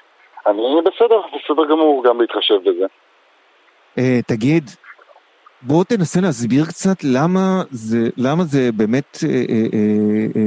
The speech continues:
Speaker 2: אה, מעבר לטרגדיה האישית של גבר בן עשרים ושמונה שפשוט נרצח באולם באולינג,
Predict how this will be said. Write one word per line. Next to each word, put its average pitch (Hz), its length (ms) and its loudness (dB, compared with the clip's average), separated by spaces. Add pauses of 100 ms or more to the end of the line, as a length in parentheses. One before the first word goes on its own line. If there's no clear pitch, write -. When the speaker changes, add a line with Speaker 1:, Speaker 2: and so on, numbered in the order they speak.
(180)
Speaker 2:
אה, 117 120 -4
מעבר 170 300 0
לטרגדיה 131 460 0
האישית 117 460 0
של 98 120 -2 (240)
גבר 117 180 0
בן 110 100 -4
עשרים 120 220 -2
ושמונה 117 220 -2
שפשוט - 280 -8
נרצח 113 380 -4
באולם 110 540 -2
באולינג, 113 460 0